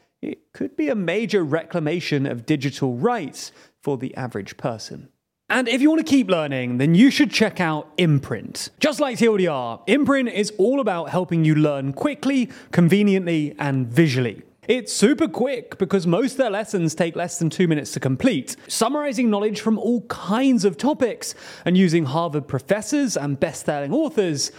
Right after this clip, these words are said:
to teach you key concepts. It's convenient because it's all housed in their easy-to-use mobile app, letting you replace doom scrolling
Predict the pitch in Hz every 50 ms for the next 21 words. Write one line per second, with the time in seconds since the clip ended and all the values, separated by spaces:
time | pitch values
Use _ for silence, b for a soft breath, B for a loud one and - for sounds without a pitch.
0 | B B B B - 175 - - - - 269 220 - - - 175 151 131 - -
1 | - 160 131 120 - - 247 240 202 180 - - - - _ - - - - _
2 | _ _ _ _ - - 202 - - 196 190 170 - 330 330 302 277 196 151 143
3 | 143 151 B B B B 180 147 196 202 220 - - - 202 262 311 294 214 156
4 | 214 240 247 240 214 196 151 - - 196 185 190 196 196 180 - 170 190 233 240
5 | 269 277 226 185 202 170 151 139 135 131 117 175 277 285 269 190 156 127 117 104
6 | - - - - - 185 214 269 - - 285 254 226 226 220 202 208 196 - -
7 | - 208 233 202 180 - - _ - - 214 294 320 320 277 - - - 214 202
8 | 185 170 170 165 160 156 147 143 131